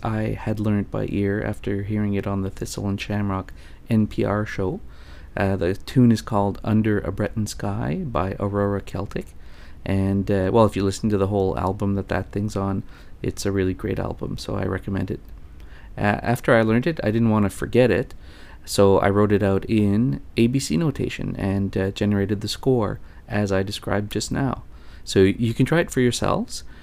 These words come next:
Uh, what I'll do is I will put the A B C score for that piece in the show notes, and you can paste them to the Mandolin Tab website, which I'll provide a link to, and see how well that works for you. So you just paste it in,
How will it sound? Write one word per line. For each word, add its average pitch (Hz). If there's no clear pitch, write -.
Uh, 117
what 113
I'll 113
do 127
is 107
I 101
will 98
put -
the 110
A 120
B 113
C 117
score 113
for -
that 135
piece -
in 110
the 107
show 98
notes, 202
and 107
you 107
can 107
paste -
them 113
to 160
the 120
Mandolin 101
Tab 107
website, 107
which -
I'll 98
provide -
a 95
link 104
to, 208
and 104
see 110
how 107
well 104
that 113
works 117
for 147
you. 160
So -
you 101
just 104
paste 110
it 104
in, 139